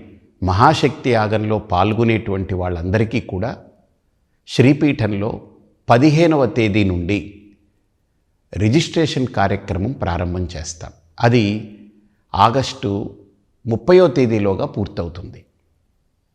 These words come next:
అలాగే ఈ దీక్షలో పాల్గొనేటువంటి వాళ్ళందరికీ కూడా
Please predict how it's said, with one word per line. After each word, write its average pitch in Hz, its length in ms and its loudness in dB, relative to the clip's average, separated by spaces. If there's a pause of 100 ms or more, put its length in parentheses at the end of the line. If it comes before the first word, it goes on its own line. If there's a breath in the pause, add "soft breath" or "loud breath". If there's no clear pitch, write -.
అలాగే 104 460 2 (1200)
ఈ 170 460 6
దీక్షలో 165 480 6
పాల్గొనేటువంటి 120 800 2
వాళ్ళందరికీ 98 600 -2
కూడా 101 380 -4